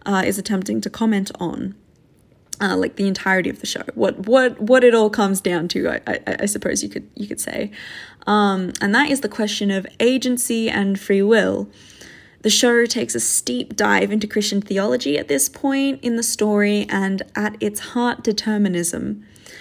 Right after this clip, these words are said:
Are the choices Sam and Dean making really their own? Or do they inevitably lead to a predetermined outcome as desired or prophesied by God?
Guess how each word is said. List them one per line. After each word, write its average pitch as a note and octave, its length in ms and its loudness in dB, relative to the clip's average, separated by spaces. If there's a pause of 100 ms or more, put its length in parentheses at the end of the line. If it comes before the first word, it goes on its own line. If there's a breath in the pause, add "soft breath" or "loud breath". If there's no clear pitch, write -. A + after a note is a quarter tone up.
(460 loud breath)
Are A#3+ 180 6
the A#3+ 100 2
choices B3+ 560 0
Sam A3 460 0
and G3+ 240 0
Dean G3 260 2
making G#3 720 0
really A3 360 0
their G3+ 280 2
own? F#3+ 560 -2 (600 loud breath)
Or A3 560 2 (240)
do G#3+ 420 2
they G#3 380 2
inevitably C4+ 580 2
lead A3+ 340 2
to A3 120 -2
a G3 60 2
predetermined A3 840 -2
outcome F3+ 680 -2 (100)
as G3+ 220 -4
desired A3+ 500 0
or A3 80 -2
prophesied G3+ 760 -6
by F#3+ 360 -4
God? G3 460 -2